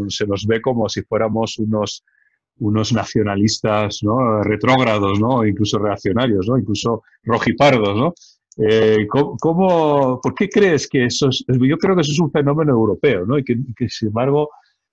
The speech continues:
fuera de Europa, pues, no se ve ese tipo de rechazo, ¿no? al, al, al, al, al concepto de Estado Nacional. No sé por qué cre-, no sé, ¿por qué crees tú que Europa es, tiene esa característica? ¿O no es un fenómeno solo europeo?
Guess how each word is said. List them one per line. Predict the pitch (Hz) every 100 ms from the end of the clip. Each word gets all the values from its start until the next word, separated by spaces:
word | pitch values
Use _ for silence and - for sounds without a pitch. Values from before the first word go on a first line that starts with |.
| _ -
fuera | 120 127
de | 123
Europa, | 123 131 139 131
pues, | 117 110 104 107
no | 131
se | - 113
ve | 104 131 107
ese | 95 - 98
tipo | 113 107 113 104
de | 104
rechazo, | 98 98 - 113 104 98 98
¿no? | 104 139 107
al, | 98 95 _ _ _ _ -
al, | 117 107 104 101 101 101
al, | 113 107 104 107 101 104 -
al, | 110 107 107 107
al | 113
concepto | 127 127 135 143
de |
Estado | - 135 110
Nacional. | 98 110 117 107
No | 110
sé | 127 160
por | 151 127
qué | - 143 131
cre-, | 139 143 147
no | 139 151
sé, | 123
¿por | - 120
qué | 151
crees | 175 165
tú | 170 -
que | 139
Europa | 127 131 127 117
es, | 117 117 - _ _ _ _ _
tiene | - 127 123
esa | 120 131 117
característica? | 107 101 - 98 104 - - 104
¿O | 117
no | 147
es | 143
un | 143
fenómeno | 131 107 101 98
solo | - 107 101
europeo? | 92 87 92